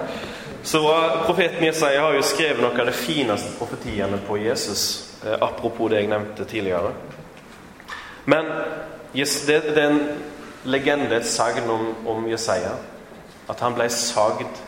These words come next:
i to av kong Manasseh, fordi denne profeten Jesaja talte sannhet om det han holdt på med, og det tålte ikke Manasseh. Og profeten ble,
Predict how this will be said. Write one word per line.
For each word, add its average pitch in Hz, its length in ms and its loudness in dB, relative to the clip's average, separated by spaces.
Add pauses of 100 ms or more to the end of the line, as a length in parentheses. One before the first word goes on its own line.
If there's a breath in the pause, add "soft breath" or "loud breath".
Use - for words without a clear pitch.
i 113 80 -8 (100)
to 113 320 -8 (840)
av 107 180 -2
kong 104 220 -2
Manasseh, 104 520 -4 (1120 loud breath)
fordi 117 500 -4
denne 110 240 2
profeten 110 600 -4
Jesaja 101 560 -2
talte 107 460 -2
sannhet - 720 -8 (580)
om 107 320 -6
det 104 160 -2
han 98 160 -4
holdt 104 220 -6
på 95 180 -2
med, 117 160 -8 (480)
og 113 80 -10
det 110 160 -4
tålte 110 480 -2
ikke 98 240 -4
Manasseh. 101 480 -2 (720)
Og 107 160 -4
profeten 113 520 0
ble, 101 140 2